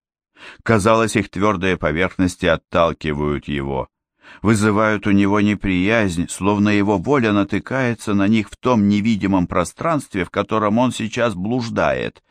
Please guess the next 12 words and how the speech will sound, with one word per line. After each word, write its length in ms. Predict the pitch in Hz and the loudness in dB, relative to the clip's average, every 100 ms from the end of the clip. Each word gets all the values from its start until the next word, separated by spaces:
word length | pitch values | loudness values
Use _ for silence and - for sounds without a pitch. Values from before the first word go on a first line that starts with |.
| _ _ _ _ _ _ _ _ - | _ _ _ _ _ _ _ _ -2
Он 240 | 92 104 | 2 2
вышел 380 | 101 98 85 73 | 2 0 -2 -4
из 140 | 76 | -6
комнаты 640 | - 73 71 73 78 - 92 _ _ _ _ _ _ | -8 -4 -2 -2 -4 -10 -16 _ _ _ _ _ _
и 100 | 95 | -6
стал 280 | 101 123 123 | -2 2 2
подниматься 640 | 123 104 110 120 120 - 104 | 0 0 2 2 0 -2 -2
по 100 | 101 | 0
узкой 360 | 104 104 95 87 | 0 -2 -4 -2
лестнице, 640 | 107 123 139 135 - 139 _ _ _ - | -2 -2 -6 -6 -6 -8 _ _ _ -2
потом 300 | 104 104 156 | 0 2 2
развернулся 920 | 143 120 107 101 110 143 147 160 156 | 0 0 0 2 0 -2 -4 -4 -4